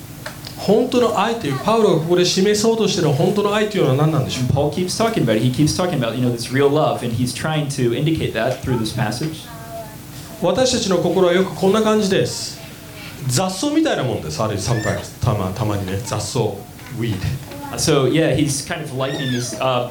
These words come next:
Speaker 2: well, we can imagine this is similar to weeds growing, right?
Speaker 1: 私たちはクリスチャンになって環境もちろん変わります。自分が変化していきます。
Speaker 2: And of course, you know, so for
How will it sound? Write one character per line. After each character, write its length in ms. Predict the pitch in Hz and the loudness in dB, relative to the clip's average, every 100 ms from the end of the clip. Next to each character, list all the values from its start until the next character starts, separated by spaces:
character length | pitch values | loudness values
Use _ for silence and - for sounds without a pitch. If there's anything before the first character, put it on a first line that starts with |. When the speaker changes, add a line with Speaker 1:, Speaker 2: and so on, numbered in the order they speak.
| - | -4
Speaker 2:
well, 260 | 135 120 117 | -2 -2 -2
we 120 | 143 160 | -2 0
can 140 | 147 | 0
imagine 360 | 127 120 127 123 | 0 -2 -2 -2
this 160 | 120 | -4
is 40 | - | -4
similar 280 | 135 123 120 | -2 0 -2
to 120 | 123 | -2
weeds 460 | 117 120 107 - - | 2 2 0 -4 -2
growing, 300 | 110 98 101 | -4 -4 -6
right? 200 | 113 113 - - - - - | -6 -6 -12 -16 -16 -16 -6
Speaker 1:
私 280 | 185 214 294 | -2 -2 -2
た 80 | 269 | -2
ち 120 | 214 | 2
は 320 | 214 185 - - - - - - - - - - - - - - - | 2 2 -2 -6 -10 -12 -12 -12 -14 -14 -14 -14 -14 -14 -14 -14 -2
ク 80 | 262 | 2
リ 80 | 302 | 4
ス 40 | |
チ 60 | 262 | 4
ャ 20 | |
ン 20 | |
に 60 | 180 | 4
な 100 | 151 | 2
っ 60 | - | 0
て 320 | 135 127 - - | 0 0 -4 -6
環 240 | 196 220 | -2 0
境 140 | 220 208 | 2 2
も 100 | 202 | 2
ち 80 | 202 | 0
ろ 120 | 127 | -2
ん 100 | - - | -4 -2
変 120 | 170 | 0
わ 80 | 165 | 2
り 80 | 151 | 0
ま 120 | 95 | -2
す。 140 | - - | -6 0
自 120 | 175 | 2
分 180 | 214 214 | 4 4
が 300 | 202 - 190 | 2 0 0
変 220 | 262 320 | 0 0
化 100 | 139 | -2
し 80 | 127 | -2
て 80 | |
い 60 | 113 | -2
き 60 | 95 | -4
ま 120 | - | -12
す。 220 | - - | -14 -6
Speaker 2:
And 80 | - | -2
of 80 | 185 | 2
course, 300 | 208 180 165 | 2 2 2
you 60 | 147 | 2
know, 260 | 127 117 - | 2 2 0
so 260 | 165 156 | 4 4
for 100 | 151 | 4